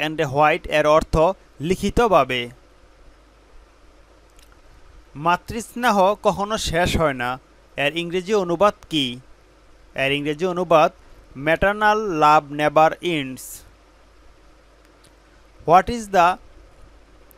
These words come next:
antonym of the word foe? Friend। শূন্য দশমিক দুই গুণন শূন্য দশমিক শূন্য দুই গুণন শূন্য দশমিক শূন্য শূন্য দুই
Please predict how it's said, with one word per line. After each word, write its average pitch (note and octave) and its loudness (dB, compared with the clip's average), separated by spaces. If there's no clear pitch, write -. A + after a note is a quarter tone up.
antonym G#3+ -2
of E3+ 4
the E3+ 6
word D3+ 4
foe? D3 2
Friend। C3+ 0
শূন্য G#3 -2
দশমিক G#3+ -4
দুই E3+ -2
গুণন E3+ -2
শূন্য G3+ -6
দশমিক G#3 -8
শূন্য F#3 -6
দুই D#3 -6
গুণন D#3+ -4
শূন্য F3+ -8
দশমিক F#3+ -8
শূন্য F3 -10
শূন্য E3+ -10
দুই D#3+ -6